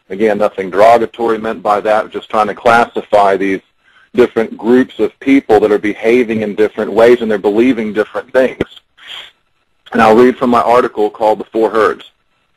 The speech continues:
The first herd. The first herd lives and dies by the word of the mainstream media.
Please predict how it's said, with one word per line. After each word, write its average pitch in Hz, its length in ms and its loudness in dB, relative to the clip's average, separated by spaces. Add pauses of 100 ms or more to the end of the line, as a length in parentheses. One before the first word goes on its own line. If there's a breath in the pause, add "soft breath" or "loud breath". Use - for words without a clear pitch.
(920 soft breath)
The 104 80 -6
first 147 340 0
herd. 139 320 4
The 98 80 -10
first 156 320 0
herd 151 180 2
lives 147 280 2
and 127 140 -8
dies 127 420 -2 (100)
by 120 220 0
the 123 80 -4
word 120 260 0
of 107 140 0
the 117 80 -6
mainstream 104 500 -6
media. 127 380 0